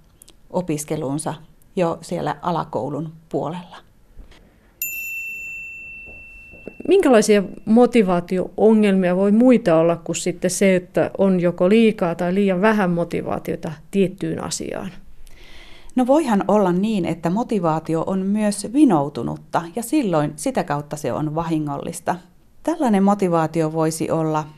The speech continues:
Speaker 1: esimerkiksi motivaatio, että kokee oman arvon tunteensa murenevan, jos ei saavuta vaikkapa tietynlaisia tavoitteita. Tai jos vain tekee asioita näyttääkseen paremmalta kuin muut,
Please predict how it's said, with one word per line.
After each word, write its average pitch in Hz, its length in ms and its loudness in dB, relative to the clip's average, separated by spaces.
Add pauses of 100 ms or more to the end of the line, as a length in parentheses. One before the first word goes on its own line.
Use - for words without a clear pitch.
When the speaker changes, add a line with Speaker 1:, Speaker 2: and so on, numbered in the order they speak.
(240)
Speaker 1:
esimerkiksi 160 1000 -2 (460)
motivaatio, 165 640 0
että 160 140 -6
kokee 202 480 0
oman 247 320 4
arvon 156 300 -2
tunteensa 160 540 -4
murenevan, 156 760 -2
jos 175 260 -4
ei 160 160 0
saavuta 147 560 0
vaikkapa 147 360 -6
tietynlaisia 151 800 -4 (160)
tavoitteita. - 760 -4 (580)
Tai 226 340 0 (400)
jos 247 220 0
vain 226 160 2
tekee 233 260 0
asioita 175 500 -2
näyttääkseen 175 640 -2
paremmalta 151 560 -2
kuin 165 260 -4
muut, 175 460 -2